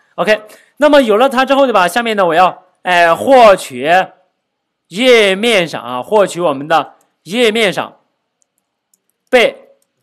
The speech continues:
选中的商品的数目。那么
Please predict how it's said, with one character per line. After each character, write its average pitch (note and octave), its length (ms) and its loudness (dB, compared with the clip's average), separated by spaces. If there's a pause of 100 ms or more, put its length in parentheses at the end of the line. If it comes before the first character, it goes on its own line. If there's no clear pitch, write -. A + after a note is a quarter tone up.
(240)
选 F3+ 500 -2
中 A#3+ 360 0
的 C#3+ 280 0
商 F3+ 380 -2
品 B2 300 -14
的 D3+ 400 -2 (540)
数 B3 220 -4
目。 G#3+ 240 0 (260)
那 D4+ 120 2
么 D4 240 4